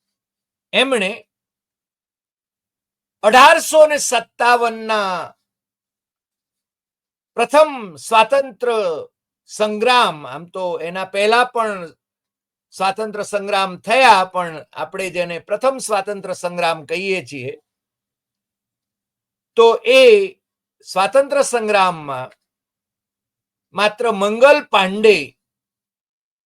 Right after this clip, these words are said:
જેવા બ્રાહ્મણ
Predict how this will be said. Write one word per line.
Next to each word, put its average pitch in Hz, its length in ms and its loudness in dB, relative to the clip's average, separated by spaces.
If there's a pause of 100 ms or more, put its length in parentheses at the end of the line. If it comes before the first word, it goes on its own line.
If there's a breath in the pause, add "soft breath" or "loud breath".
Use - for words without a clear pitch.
(460)
જેવા 202 500 4 (1300)
બ્રાહ્મણ 233 680 2